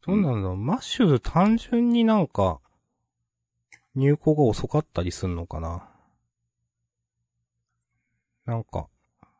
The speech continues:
Speaker 1: そういうので、
Speaker 2: ああ。
Speaker 1: ちょっと、毎週から、ちょっと、隔週とかになってジャンプだにみたいなのは、なんか、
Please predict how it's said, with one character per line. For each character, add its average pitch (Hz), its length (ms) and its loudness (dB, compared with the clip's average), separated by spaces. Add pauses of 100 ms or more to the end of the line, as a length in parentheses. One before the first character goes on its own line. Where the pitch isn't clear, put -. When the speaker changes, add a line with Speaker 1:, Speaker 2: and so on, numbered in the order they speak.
(140)
Speaker 1:
そ 170 480 -2
う 170 60 2
い 175 100 0
う - 20 2
の 165 400 4
で、 90 260 0
Speaker 2:
あ - 60 -20
あ。 - 20 -20 (140)
Speaker 1:
ち - 80 -6
ょ 127 40 4
っ - 60 -6 (140)
と、 - 260 0 (1000)
毎 127 320 4
週 127 400 2
か 120 240 2
ら、 110 260 4 (720)
ち - 80 -4
ょ 131 60 2
っ - 40 -6 (160)
と、 85 240 -4 (840)
隔 - 280 -2
週 127 240 0
と 135 120 -2
か 110 160 0
に 90 300 -4 (400)
な 107 200 -2
っ - 40 -12
て 95 140 -4
ジ 104 100 0
ャ 101 60 2
ン 101 80 -2
プ 107 100 -2
だ 104 100 2
に 104 120 0
み 98 100 -2
た 90 80 -8
い 87 60 -6
な 85 80 -8
の 82 80 -8
は、 85 60 -10
な 92 120 -6
ん 90 60 -8
か、 - 160 -14